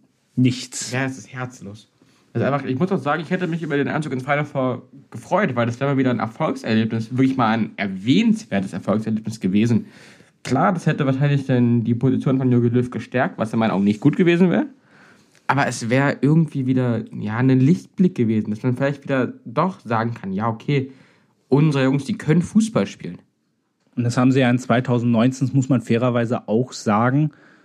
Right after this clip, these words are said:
Speaker 1: auch wenn die Gegner jetzt nicht die Welt waren. Aber da habe ich so gesagt, „Hm, okay, es geht ja vielleicht so in eine richtige,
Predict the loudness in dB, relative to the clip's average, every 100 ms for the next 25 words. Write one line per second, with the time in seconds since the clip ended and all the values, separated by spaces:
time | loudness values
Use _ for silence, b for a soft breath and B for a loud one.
0 | b b -4 2 2 4 2 4 4 2
1 | 2 2 0 0 -2 0 2 2 0 -4
2 | -6 -6 -10 _ _ _ -4 0 0 0
3 | b b b -4 0 0 -2 -2 0 0
4 | 0 0 -2 -4 2 6 8 8 6 2
5 | 0 -2 -4 0 4 6 4 0 -4 -6
6 | 2 2 4 2 0 -4 0 2 2 2
7 | -2 -10 -8 -8 -4 -2 -2 -4 _ _
8 | _ _ -2 4 4 4 0 2 6 6
9 | 6